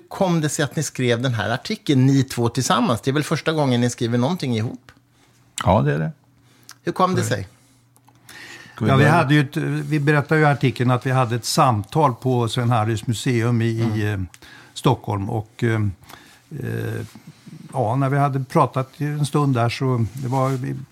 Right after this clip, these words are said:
Speaker 3: faktiskt Stefan som väckte tanken att vi kanske skulle, eh, förmedla de tankar som vi hade framfört där i någon annan form också, så blev det en artikel.
Speaker 1: Mm. Och vad vill ni med detta då?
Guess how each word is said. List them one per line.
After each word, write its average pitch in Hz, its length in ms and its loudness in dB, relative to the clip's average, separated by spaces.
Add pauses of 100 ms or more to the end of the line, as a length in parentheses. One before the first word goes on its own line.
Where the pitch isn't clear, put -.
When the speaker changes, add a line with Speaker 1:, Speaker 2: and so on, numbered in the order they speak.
(100)
Speaker 3:
faktiskt 120 360 -4
Stefan 127 380 0
som 135 140 -4
väckte 135 260 -4
tanken 127 380 0
att 135 180 -4
vi 123 40 -6
kanske 117 300 -6
skulle, 117 280 -4
eh, 117 1160 -6
förmedla 127 560 4
de 120 200 0
tankar 135 440 2
som 156 160 -2
vi 147 60 -2
hade 131 140 -2
framfört 117 480 0
där 110 180 2
i 107 60 -2
någon 113 220 0
annan 110 260 0
form 120 280 0
också, 131 260 -4
så 117 120 -4
blev 117 200 -6
det 110 80 -6
en 113 100 -2
artikel. 107 360 -6 (920)
Speaker 1:
Mm. 107 300 -2 (920)
Och 143 160 0
vad 165 240 4
vill 147 260 2
ni 131 120 4
med 107 140 0
detta 98 300 -6
då? 78 140 -6